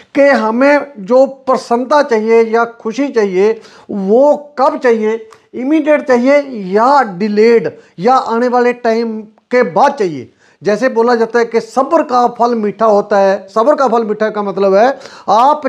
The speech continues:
जल्दबाजी नहीं करते, आप वेट करते हो, उसमें डिलेड ग्रेटिफिकेशन होता है। जो सब्र का फल मीठा होता है वो डिलेड ग्रेटिफिकेशन है।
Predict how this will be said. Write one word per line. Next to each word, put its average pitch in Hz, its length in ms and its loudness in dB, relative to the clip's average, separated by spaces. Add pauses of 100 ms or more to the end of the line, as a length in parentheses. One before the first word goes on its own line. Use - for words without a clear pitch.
जल्दबाजी 285 520 0
नहीं 247 160 -4
करते, 226 380 -2 (240)
आप 240 400 0
वेट 233 360 0
करते 226 300 -2
हो, 175 180 -2 (340)
उसमें 233 640 0
डिलेड 226 680 2 (380)
ग्रेटिफिकेशन 233 720 -4
होता 165 220 -8
है। - 60 -20 (480)
जो 277 160 2
सब्र 208 320 -2
का 302 120 2
फल 254 180 0
मीठा 240 240 -4
होता 254 180 0
है 285 60 2
वो 269 100 4
डिलेड 208 560 -2
ग्रेटिफिकेशन 185 720 -6
है। 113 160 -20